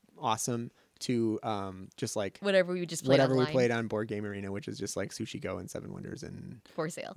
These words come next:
Speaker 1: For Sale, yeah.
Speaker 2: <laughs>
Speaker 1: So it kind of, like, you can tell if it's been, like, a game day or if my game time.
Speaker 2: Yeah.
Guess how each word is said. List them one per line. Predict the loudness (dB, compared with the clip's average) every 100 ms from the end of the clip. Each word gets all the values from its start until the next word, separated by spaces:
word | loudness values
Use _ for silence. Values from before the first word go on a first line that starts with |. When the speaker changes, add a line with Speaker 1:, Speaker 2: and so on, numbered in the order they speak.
| -8
Speaker 1:
For | -6 -4
Sale, | -4 -4
yeah. | -6 -6
Speaker 2:
<laughs> | -4
Speaker 1:
So | 2 4 4 0
it | -2
kind | -2 -2
of, | 0
like, | -2 0
you | -2
can | -2
tell | 0 0
if | 0
it's | -4 -6
been, | -6 -4
like, | -6 -6
a | -6
game | 0 0 4
day | 6 6 4
or | 2 -2
if | -4 _
my | -6 -4 -6 -8 -12 _
game | -14 -12 -14
time. | -14 -14 -14 -8
Speaker 2:
Yeah. | -6 -6